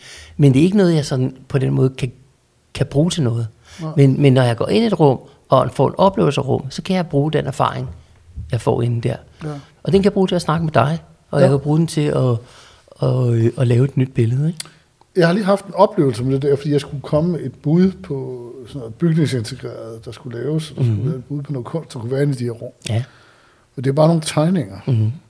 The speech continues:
Speaker 2: Og så får jeg det altså svært, for så kan jeg ikke fornemme noget som helst.
Speaker 1: Nej.
Speaker 2: Jeg aner ikke,
Speaker 1: Ja.
Speaker 2: hvad jeg, jeg kan ikke mærke sådan et rum.
Speaker 1: Mhm. Nej.
Speaker 2: Det kan jeg ikke finde ud af.
Speaker 1: Nej.
Speaker 2: Kan man lære det, tror du?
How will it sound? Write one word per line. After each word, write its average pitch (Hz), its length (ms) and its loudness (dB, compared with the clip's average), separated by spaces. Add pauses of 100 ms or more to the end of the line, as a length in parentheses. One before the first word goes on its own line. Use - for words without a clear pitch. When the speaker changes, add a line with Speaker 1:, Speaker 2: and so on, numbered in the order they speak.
(920)
Speaker 2:
Og 117 100 -8
så 160 100 0
får 160 220 0
jeg 160 60 0
det 135 60 0
altså 110 180 -8
svært, 127 280 -6
for - 80 -4
så 139 160 -4
kan 135 280 -2
jeg 127 120 -4
ikke 135 140 -6
fornemme 135 340 -4
noget 151 200 2
som 123 200 -8
helst. 147 320 -4
Speaker 1:
Nej. 120 100 4
Speaker 2:
Jeg 147 280 0
aner 156 200 0
ikke, 131 120 2
Speaker 1:
Ja. 139 60 2
Speaker 2:
hvad 135 120 2
jeg, 120 100 -2 (360)
jeg 143 80 -6
kan 165 100 6
ikke 165 180 4
mærke 156 220 6
sådan 135 140 -2
et 117 60 -6
rum. 127 160 0
Speaker 1:
Mhm. 135 100 -4 (160)
Nej. 131 80 -2
Speaker 2:
Det 156 100 0
kan 170 80 2
jeg - 40 4
ikke 151 100 -2
finde 123 160 -2
ud 139 100 -8
af. 117 60 -12
Speaker 1:
Nej. 117 120 -4 (920)
Speaker 2:
Kan - 140 0
man 117 120 2
lære 156 220 2
det, 175 140 -4
tror 147 220 -8
du? 131 80 0